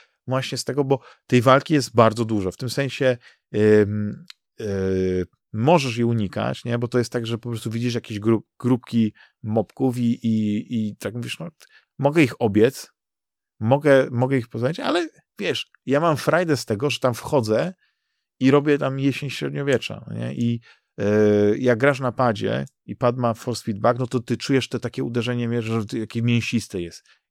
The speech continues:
bo oprócz tego brzdęku to jest jeszcze ten, ten, to, to, to, to uderzenie, więc jakby masz taką frajdę z tego, że, że, że ta, ta walka jest z pierwszej osoby. Ja bym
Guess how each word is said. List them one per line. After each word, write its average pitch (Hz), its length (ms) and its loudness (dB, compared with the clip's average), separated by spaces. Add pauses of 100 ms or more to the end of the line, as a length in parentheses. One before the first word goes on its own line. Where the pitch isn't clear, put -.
(120)
bo 113 180 2 (140)
oprócz 120 240 -2
tego 117 180 -4
brzdęku 127 680 0 (320)
to 127 100 -4
jest 120 120 0
jeszcze 127 440 4
ten, 120 220 -6
ten, 117 340 -2
to, 117 160 2
to, 113 220 0
to, 117 240 -12
to 120 120 -4
uderzenie, 120 260 -2
więc 117 120 -2
jakby 131 240 4 (320)
masz 135 320 0
taką - 260 -4
frajdę 131 400 -2
z - 80 -10
tego, 127 260 -4
że, 117 300 2 (440)
że, 113 240 0 (240)
że 110 160 -10
ta, 104 140 -2
ta 107 160 -6
walka 117 260 2
jest 113 80 -2
z - 40 -20
pierwszej 117 220 -4
osoby. 120 320 0 (160)
Ja 127 140 2
bym 135 180 -4